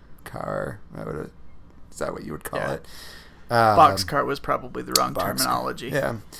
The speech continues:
Speaker 1: Uh, so the Lily Bell is very special. It is named after Walt's wife. Um,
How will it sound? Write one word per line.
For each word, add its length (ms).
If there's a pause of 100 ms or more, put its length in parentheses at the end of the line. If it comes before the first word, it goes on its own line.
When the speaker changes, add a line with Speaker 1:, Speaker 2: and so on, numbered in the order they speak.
(420)
Speaker 1:
Uh, 640 (140)
so 640 (120)
the 100
Lily 260
Bell 260
is 160
very 260
special. 640
It 160
is 260
named 500
after 540
Walt's 560
wife. 500 (600)
Um, 680